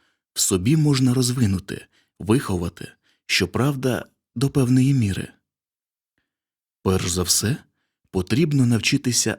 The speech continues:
не ображатися на жарти інших, а ще старатися шукати і бачити смішне не лише в навколишньому світі та оточуючих, а й в собі самих. Спробуємо глянути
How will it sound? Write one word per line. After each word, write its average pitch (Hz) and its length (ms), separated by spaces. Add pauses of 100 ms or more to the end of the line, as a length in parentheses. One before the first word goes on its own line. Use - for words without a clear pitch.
не 120 140
ображатися 123 720
на 123 140
жарти 120 380
інших, - 680 (680)
а 92 180
ще - 260
старатися 113 600
шукати 107 480
і 85 120
бачити 104 500
смішне 110 460
не 107 100
лише 101 340
в 190 80
навколишньому 107 680
світі 110 380
та 104 140
оточуючих, 101 880 (520)
а 101 140
й 104 60
в 101 60
собі 98 400
самих. 127 680 (380)
Спробуємо 139 680
глянути 123 640